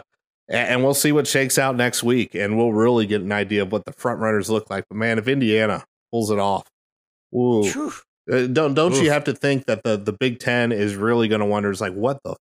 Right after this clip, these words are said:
Speaker 1: fuck did we just do?"
Speaker 2: Yeah, 'cause they'll, they will be the only ones responsible for having birthed this.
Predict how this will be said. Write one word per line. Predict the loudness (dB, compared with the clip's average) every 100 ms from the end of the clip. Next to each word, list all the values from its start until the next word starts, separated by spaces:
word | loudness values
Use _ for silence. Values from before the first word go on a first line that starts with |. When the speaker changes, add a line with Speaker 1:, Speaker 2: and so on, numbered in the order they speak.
| _
Speaker 1:
fuck | -4 -4
did | -4 -6
we | -2 0
just | 0 -2 -4
do?" | -6 -8 _ _ _ _ _ _
Speaker 2:
Yeah, | 0 2 2 0 -2
'cause | 0 2 2
they'll, | 2 2 2
they | 2
will | 2 2
be | 0
the | 0 -2 0
only | 0 2 2
ones | 2 2 0
responsible | -2 0 0 0 -2 -4 -2
for | 0
having | 2 0 -2 0
birthed | 0 0 -4
this. | -4 -4 -6